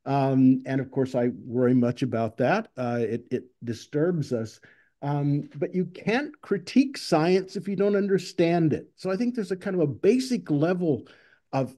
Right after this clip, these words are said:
understanding. If people don't know any molecular biology, they can't possibly understand what the issues are with changing,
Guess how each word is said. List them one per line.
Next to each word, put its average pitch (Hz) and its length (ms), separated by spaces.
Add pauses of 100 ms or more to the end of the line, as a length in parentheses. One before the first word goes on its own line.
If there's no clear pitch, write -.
understanding. 165 840
If 110 100
people 214 260
don't 170 260
know 139 360
any 220 200
molecular 180 600
biology, 135 840 (720)
they 190 460
can't - 320
possibly 220 580
understand 120 720
what 147 220
the 143 260
issues 185 540
are 110 320
with 123 340
changing, 156 800